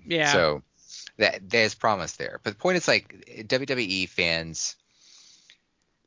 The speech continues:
Speaker 2: <sighs> they kind of, they're kind of, like,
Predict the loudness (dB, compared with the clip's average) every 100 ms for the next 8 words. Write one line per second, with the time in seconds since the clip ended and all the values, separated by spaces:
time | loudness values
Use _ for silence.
0 | -8 -6 -4 -2 0 2 2 2 -2 _
1 | _ _ _ _ _ _ _ _ _ _
2 | _ -2 2 2 2 0 0 -2 -6